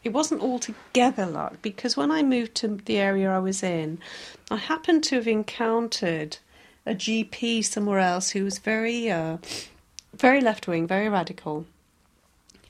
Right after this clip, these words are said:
And so when I moved there, I did decide to go to his practice, but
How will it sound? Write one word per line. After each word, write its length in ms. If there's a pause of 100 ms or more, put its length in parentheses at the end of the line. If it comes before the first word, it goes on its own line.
And 260
so 280
when 160
I 100
moved 540
there, 540 (520)
I 80
did 200
decide 420
to 80
go 280
to 160
his 220
practice, 720
but 300